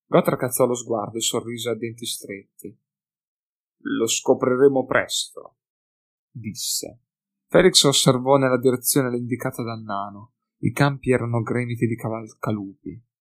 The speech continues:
Gotrek portò alle labbra il corno e suonò uno squillo d'allarme. Felix si acquattò per schivare una freccia che si conficcò nel parapetto di legno di fronte a lui. Allungato il braccio,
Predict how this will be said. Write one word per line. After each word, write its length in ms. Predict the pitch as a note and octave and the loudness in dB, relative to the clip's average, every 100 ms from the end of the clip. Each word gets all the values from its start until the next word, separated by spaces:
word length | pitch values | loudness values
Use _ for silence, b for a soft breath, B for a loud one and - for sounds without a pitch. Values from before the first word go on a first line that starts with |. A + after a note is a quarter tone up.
| _ _ | _ _
Gotrek 640 | B2 A2+ - - _ _ _ _ _ | -2 -2 -4 -14 _ _ _ _ _
portò 320 | - - A#2+ A2 | -10 -4 -2 -2
alle 260 | A2 G#2+ | -4 -6
labbra 480 | A2 G#2+ A2 A2 A2 | -6 -6 -8 -6 -6
il 140 | G#2 - | -6 -6
corno 640 | - G2 F2+ - F#2+ _ _ _ | -2 -2 -4 -14 -20 _ _ _
e 160 | - A2+ | -8 -6
suonò 400 | - A2+ G2+ G2 | -4 -6 -8 -8
uno 200 | G#2 G#2 | -12 -10
squillo 460 | A#2 - - G#2 G#2+ | -8 -8 -6 -8 -6
d'allarme. 760 | G#2+ G#2 G#2 G2 - - - _ _ _ _ _ _ _ _ _ _ | -10 -10 -10 -12 -16 -20 -20 _ _ _ _ _ _ _ _ _ _
Felix 540 | - C3 C3 C3 - - | 4 6 6 4 -2 -6
si 180 | - - | -4 -2
acquattò 580 | A#2+ A#2+ - - A2 A#2 _ _ | -2 -6 -6 -8 -8 -10 _ _
per 160 | - A2 | -4 -2
schivare 380 | - C3 A#2 A2+ | 4 6 6 4
una 140 | A2+ | -2
freccia 600 | - G2+ G2+ - G#2+ G2+ _ | -8 -10 -6 -4 -4 -6 _
che 100 | - | -8
si 160 | B2+ B2 | -6 -4
conficcò 500 | B2 A#2 B2 - C3+ | -4 -4 -6 0 0
nel 200 | A#2+ A#2 | 0 2
parapetto 480 | A#2+ A#2 B2 - A2+ | 2 2 -4 -6 -6
di 120 | B2 | -2
legno 240 | A#2 A#2+ | -2 -2
di 120 | A#2 | -6
fronte 300 | A#2 A2+ A2+ | -6 -8 -6
a 40 | A#2 | -6
lui. 420 | G#2 G2 G2 A2+ _ _ _ - | -6 -8 -10 -14 _ _ _ -4
Allungato 560 | A#2+ A2+ A#2+ B2+ B2+ | 0 2 4 2 2
il 80 | A#2+ | 0
braccio, 580 | A2+ G#2+ - - G2 | 0 -4 -6 -8 -8